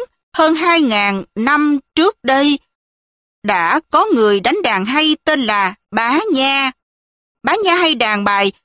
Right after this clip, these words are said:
Lưu Thủy Cao Sơn. Bài này không ai biết thưởng thức, chỉ trừ một người. Người đó là Chung Tử Kỳ. Lã Thị Xuân Thu kể, ngày nọ, Bá Nha gãy đàn, lòng nhớ tới núi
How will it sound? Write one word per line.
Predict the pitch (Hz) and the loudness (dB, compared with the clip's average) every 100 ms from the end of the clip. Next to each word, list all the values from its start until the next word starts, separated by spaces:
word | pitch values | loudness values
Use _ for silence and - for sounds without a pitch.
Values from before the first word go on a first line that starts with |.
| _ | _
Lưu | 269 302 320 311 302 | 0 2 4 2 2
Thủy | 269 202 175 320 427 | 0 -2 0 0 -2
Cao | 277 277 277 277 | -2 0 0 0
Sơn. | - 277 277 277 - _ - | 2 2 2 0 -6 _ -8
Bài | 220 | -4
này | 208 190 185 | -2 -2 -4
không | - 277 277 240 | -2 -2 0 -4
ai | 254 262 | -2 0
biết | 302 427 | 0 -2
thưởng | 277 220 | -4 -2
thức, | 370 415 _ _ _ | -2 -2 _ _ _
chỉ | - 214 247 392 - | -4 0 0 -2 -2
trừ | 226 202 190 | 0 0 0
một | 190 196 196 - | 0 0 0 -2
người. | 208 202 196 185 175 _ _ - | -4 0 0 0 -4 _ _ -8
Người | 220 233 208 | 0 2 2
đó | 196 240 403 | 0 0 0
là | 330 202 196 - _ - | 0 0 -2 -6 _ -4
Chung | 294 285 269 | -2 0 -2
Tử | 196 277 - | -2 -4 -2
Kỳ. | 208 190 180 _ _ _ _ _ _ _ _ | 0 0 -4 _ _ _ _ _ _ _ _
Lã | 233 220 214 392 | -4 -2 0 -2
Thị | 277 214 220 | 0 0 0
Xuân | - 311 294 | 0 0 0
Thu | - 302 294 269 | 0 2 0 -4
kể, | - 190 160 220 415 _ _ _ - | -2 0 2 2 -2 _ _ _ -8
ngày | 240 220 | -4 -2
nọ, | 196 175 175 208 214 _ _ | 0 0 2 0 -2 _ _
Bá | 233 | -4
Nha | 339 320 262 254 | 0 0 0 0
gãy | 226 254 | -2 -4
đàn, | 240 214 190 190 185 _ _ | -2 -2 0 -4 -6 _ _
lòng | 233 220 202 | -4 -2 0
nhớ | 254 | 0
tới | 320 320 | 0 2
núi | 294 359 | 2 2